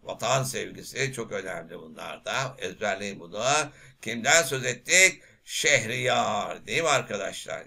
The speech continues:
Ya, Şehriyar. Peki, cevabımız Bursa. Bir testin sonuna geldik. Arkadaşlar,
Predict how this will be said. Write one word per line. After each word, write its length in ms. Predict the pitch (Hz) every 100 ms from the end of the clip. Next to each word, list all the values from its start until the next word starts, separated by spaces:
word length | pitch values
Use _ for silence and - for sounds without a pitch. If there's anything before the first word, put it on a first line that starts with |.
| -
Ya, 460 | 87 85 80 78 -
Şehriyar. 640 | - 85 78 78 78 - _ _ _ -
Peki, 600 | 107 107 117 123 139 131
cevabımız 680 | 101 92 95 95 92 87 -
Bursa. 1000 | 117 147 139 117 139 143 143 139 135 - _ _
Bir 240 | - 160 139
testin 320 | 135 123 120
sonuna 380 | - 101 98 90
geldik. 1080 | - 123 147 139 139 139 143 143 139 131
Arkadaşlar, 720 | 117 113 120 123 - 117 117